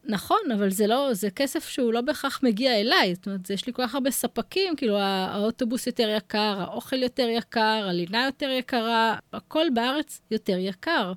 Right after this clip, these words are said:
כשאני משווה את זה לחו"ל. אני לא מומחית לכלכלה, ואני לא יודעת מאיפה המחירים האלה נובעים.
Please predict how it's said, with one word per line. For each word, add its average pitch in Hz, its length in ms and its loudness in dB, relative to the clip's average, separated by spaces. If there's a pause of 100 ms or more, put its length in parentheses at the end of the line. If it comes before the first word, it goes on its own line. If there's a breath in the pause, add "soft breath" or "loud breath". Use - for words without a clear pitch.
כשאני 214 220 2
משווה 220 420 2
את 202 80 -2
זה 220 100 2
לחו"ל. 190 460 -2 (560)
אני 214 200 0
לא 269 180 2
מומחית 269 420 2
לכלכלה, 226 680 0
ואני 185 120 -2
לא 226 100 0
יודעת 254 180 -2
מאיפה 254 300 0
המחירים 226 520 0
האלה 214 280 0
נובעים. 202 480 0